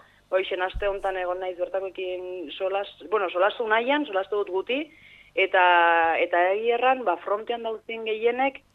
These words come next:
denek ez baldin badire, e, ez dute telefonoik, ez? Ia aipatu zu ginuen, hasiera batean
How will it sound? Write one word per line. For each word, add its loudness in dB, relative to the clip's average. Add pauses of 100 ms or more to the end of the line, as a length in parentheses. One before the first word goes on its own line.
(460)
denek 0
ez -4
baldin -2
badire, 0 (220)
e, -8 (440)
ez -10
dute 0
telefonoik, 0
ez? -2
Ia 2
aipatu 0
zu -12
ginuen, -2 (380)
hasiera 2
batean 2